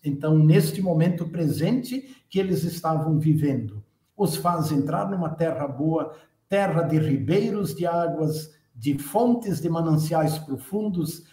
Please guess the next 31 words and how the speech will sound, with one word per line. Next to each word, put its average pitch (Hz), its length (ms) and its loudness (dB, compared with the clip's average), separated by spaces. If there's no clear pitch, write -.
que 208 140 -4
saem 214 460 -2
dos 160 260 2
vales 185 480 0
e 147 100 -4
das 139 200 -4
montanhas, 156 840 -2
terra 202 420 0
de 156 300 -2
trigo 202 460 2
e 156 40 2
cevada, 175 760 -2
de 143 200 2
vinhas, 202 680 -2
figueiras 185 760 -2
e 170 80 2
romãzeiras, 175 1080 0
terra 208 440 0
de 156 140 0
oliveiras, 175 880 2
de 156 100 0
azeite 170 680 -2
e 139 80 4
mel, 160 420 -2
terra 214 420 0
em 180 80 4
que 170 140 -2
vocês 180 500 0
não 226 300 2
terão 202 340 0
escassez 180 920 -4